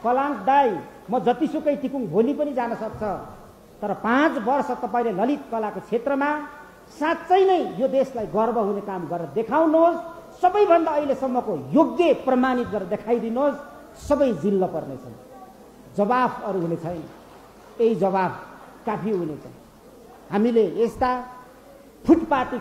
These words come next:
कुराहरूको जवाफ दिएर हिँड्ने फुर्सद पनि हामीलाई छैन। त्यस कारणले म गर्व गर्छु कि म, मैले मेरो आफ्नो जरा बिर्सेको छुइनँ।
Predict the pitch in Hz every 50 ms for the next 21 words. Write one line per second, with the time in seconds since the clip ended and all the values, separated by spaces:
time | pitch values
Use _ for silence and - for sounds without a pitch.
0 | - 196 226 240 226 190 190 202 185 185 147 127 170 165 185 175 143 - - 165
1 | 160 151 127 135 175 240 254 254 - - 196 180 - - 196 196 - - 160 143
2 | 139 117 117 120 123 117 - - 196 196 165 131 - - - - - - - -
3 | - - - - - 220 214 220 - 190 185 175 170 160 160 160 156 143 123 -
4 | - - - - - - - 160 165 147 160 208 240 254 269 269 247 262 254 -
5 | - 240 262 254 247 - - - - - - - - - - 226 208 175 180 190
6 | 185 160 160 202 220 208 185 160 170 170 160 151 139 - 156 135 117 156 160 160
7 | 156 147 131 117 - - - - - 135 170 180 151 - 165 - - 131 - -
8 | 120 107